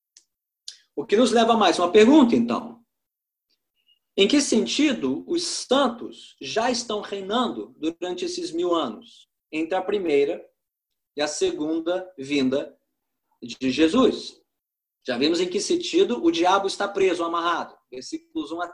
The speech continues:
três. Mas em que sentido os santos já estão reinando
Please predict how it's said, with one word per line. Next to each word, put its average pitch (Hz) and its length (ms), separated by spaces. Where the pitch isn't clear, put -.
três. 127 420
Mas 175 140
em 220 80
que 277 140
sentido 240 380
os - 100
santos 233 260
já 226 80
estão 226 240
reinando 220 800